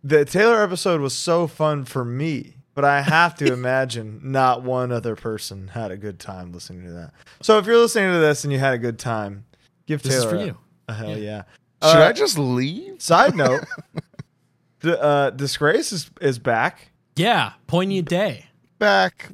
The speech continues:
Speaker 3: back, maybe.
Speaker 2: Playing
Speaker 1: Back
Speaker 2: a show,
Speaker 1: for,
Speaker 2: puking.
Speaker 1: for a
Speaker 3: Kyle
Speaker 1: cup
Speaker 3: li-,
Speaker 1: of coffee.
Speaker 3: Kyle lives in, Kyle lives in Florida, so
Speaker 1: So
Speaker 3: it's a little,
Speaker 1: weird.
Speaker 3: it's a little tough.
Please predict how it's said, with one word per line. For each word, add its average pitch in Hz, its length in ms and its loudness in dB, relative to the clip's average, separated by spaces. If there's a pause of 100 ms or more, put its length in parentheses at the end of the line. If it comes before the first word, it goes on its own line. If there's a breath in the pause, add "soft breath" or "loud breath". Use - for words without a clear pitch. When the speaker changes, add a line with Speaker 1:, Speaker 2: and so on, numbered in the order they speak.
Speaker 3:
back, 151 760 -4
maybe. 117 460 -6 (600)
Speaker 2:
Playing 170 200 0
Speaker 1:
Back 170 100 6
Speaker 2:
a 185 40 2
show, 180 200 2
Speaker 1:
for, - 60 -10
Speaker 2:
puking. 170 400 -4 (480)
Speaker 1:
for 170 80 2
a - 20 6
Speaker 3:
Kyle 160 140 8
Speaker 1:
cup 175 100 4
Speaker 3:
li-, 165 80 0
Speaker 1:
of 151 60 -2
coffee. 160 120 4
Speaker 3:
Kyle 180 220 4
lives 165 220 -2
in, 143 120 -10
Kyle 196 280 0
lives 185 180 -4
in 131 80 -4
Florida, 110 560 -2 (1400)
so - 160 -6
Speaker 1:
So 113 40 0
Speaker 3:
it's 95 120 -6
a - 40 -8
little, 113 140 -2
Speaker 1:
weird. - 180 -10
Speaker 3:
it's - 120 -12
a 120 60 -10
little 113 240 -4
tough. - 400 -16